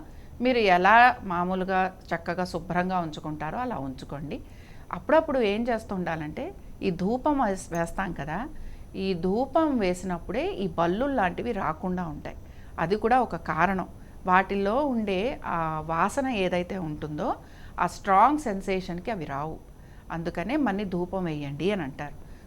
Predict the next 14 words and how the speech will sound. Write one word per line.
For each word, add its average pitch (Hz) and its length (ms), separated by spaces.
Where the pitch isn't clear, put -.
కొంచెం 214 240
చక్కగా 226 440
మీరు 214 260
రోజు 196 420
ధూపం 208 400
వేస్తూ 185 320
ఉండండి, 180 400
బల్లులు 208 760
కనిపించడం 180 580
కూడా 190 260
ఇంట్లో 214 400
కూడా 202 220
మీకు 175 260
తగ్గిపోతుంది. 160 640